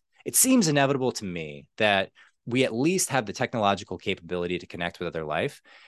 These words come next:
And my bet is that it's not a physical connection through wavelength, but some kind of, like, psychological or psycho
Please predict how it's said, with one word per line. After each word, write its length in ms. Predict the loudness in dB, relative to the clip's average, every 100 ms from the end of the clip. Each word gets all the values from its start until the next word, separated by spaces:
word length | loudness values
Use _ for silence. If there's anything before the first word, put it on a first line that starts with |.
| _ 0
And 220 | 0 2
my 280 | 2 4 2
bet 360 | 2 0 -2
is 140 | -4 0
that 160 | 0
it's 160 | 0 -2
not 180 | -2 -2
a 60 |
physical 520 | -4 0 2 2 -2 -8
connection 520 | -6 -6 -6 -10 -8
through 200 | -6 -6
wavelength, 640 | 0 2 2 2 -4 -6
but 120 | -8 -4
some 180 | -4
kind 220 | 0 0 0
of, 100 | 0
like, 320 | -2 -2 -10 -20 -20 -20 -20 -20 _ _ _ _
psychological 1000 | -2 4 4 4 6 6 6 0 -4 0
or 300 | 0 0 0
psycho 880 | 0 0 0 2 2 2 0 -2